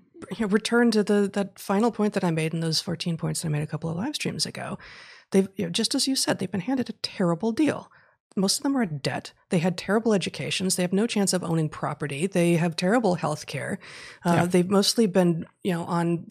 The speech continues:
Speaker 1: legal pharmaceuticals for so much of their lives. They don't even know how to order their own moods and their own psychologies or interpret those of others. And they're living online. And, you know, of course they're confused. And of course they're angry.
Speaker 2: Well,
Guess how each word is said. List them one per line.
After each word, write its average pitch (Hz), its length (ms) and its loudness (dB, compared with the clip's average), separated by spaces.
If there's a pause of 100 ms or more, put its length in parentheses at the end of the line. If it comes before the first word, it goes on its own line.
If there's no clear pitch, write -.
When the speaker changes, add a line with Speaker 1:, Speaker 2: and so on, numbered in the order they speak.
(180)
Speaker 1:
legal 214 460 6
pharmaceuticals 185 680 4
for - 80 -4
so 160 160 2
much 156 120 0
of 165 60 -6
their 160 80 -4
lives. 151 260 -2
They 170 120 -6
don't 185 180 2
even 185 240 2
know 170 100 2
how 156 120 0
to - 60 -6
order 175 200 0
their 160 160 0
own 151 220 0
moods 165 340 4
and 180 80 -4
their 165 80 -2
own 165 80 0
psychologies 165 680 0
or 160 120 -4
interpret 170 340 -4
those 160 200 -2
of 190 100 -2
others. 240 360 2 (600)
And 214 380 6
they're 233 160 4
living 262 320 4
online. 262 440 2 (560)
And, 214 220 2 (340)
you 214 60 -2
know, 226 80 -4
of - 140 -8
course 370 180 0
they're 254 100 0
confused. 170 460 0
And 220 80 4
of 233 140 2
course 170 180 0
they're 247 220 0
angry. - 400 4 (280)
Speaker 2:
Well, 113 220 6